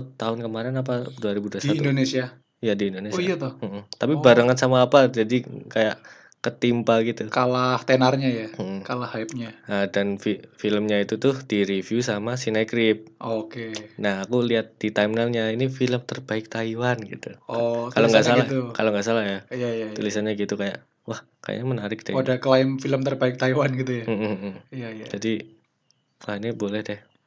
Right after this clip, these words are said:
Speaker 2: Tapi sekadar tahu, belum pernah nyoba nonton
Speaker 1: Iya,
Speaker 2: gitu?
Speaker 1: aku kan kalau mau nonton di bioskop kayaknya kok males.
Speaker 2: Iya sih, ya.
Speaker 1: <laughs> Langsung, "Ah, nunggu di O T T aja lah," gitu.
Speaker 2: Iya sih. Soalnya kalau film-film Taiwan gini, Asia gitu kan, kalau dari aku kan,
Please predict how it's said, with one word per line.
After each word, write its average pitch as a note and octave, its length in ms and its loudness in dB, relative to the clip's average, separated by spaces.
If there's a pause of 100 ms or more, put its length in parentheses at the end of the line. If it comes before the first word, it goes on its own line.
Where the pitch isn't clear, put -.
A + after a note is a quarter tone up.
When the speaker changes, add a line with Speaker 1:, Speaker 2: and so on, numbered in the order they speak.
Speaker 2:
Tapi D#3 380 0
sekadar C#3+ 400 0
tahu, C3 240 0
belum B2 180 -4
pernah B2 220 -4
nyoba A#2+ 260 -2
nonton A#2+ 380 -4
Speaker 1:
Iya, G#2 320 -2
Speaker 2:
gitu? - 240 -18
Speaker 1:
aku G#2 180 -4
kan C3+ 160 6 (800)
kalau G#2+ 240 0
mau G#2+ 160 0
nonton G#2+ 320 0
di G2+ 80 -2
bioskop G2+ 340 -4
kayaknya G#2+ 380 -4 (300)
kok - 180 -14
males. A#2 640 0
Speaker 2:
Iya A2 180 -2
sih, A2+ 240 -2
ya. G#2 80 -10 (120)
Speaker 1:
<laughs> - 120 -12
Langsung, G#2 400 0 (720)
"Ah, A2+ 140 -8
nunggu G#2+ 220 -2
di G2 300 -2
O G2 140 -2
T G2+ 160 -2
T G2+ 160 -4
aja G2 200 -4
lah," G#2 200 -2
gitu. - 320 -14
Speaker 2:
Iya A#2+ 320 -6
sih. A#2+ 240 -10 (320)
Soalnya D3+ 480 0 (160)
kalau C#3 340 -2
film-film C3+ 640 -4 (420)
Taiwan B2+ 380 0
gini, B2+ 240 -4
Asia C3 320 -2
gitu B2+ 240 -4
kan, C#3 240 -6
kalau C3 240 0
dari B2+ 240 0
aku C3 240 -2
kan, D3+ 240 -8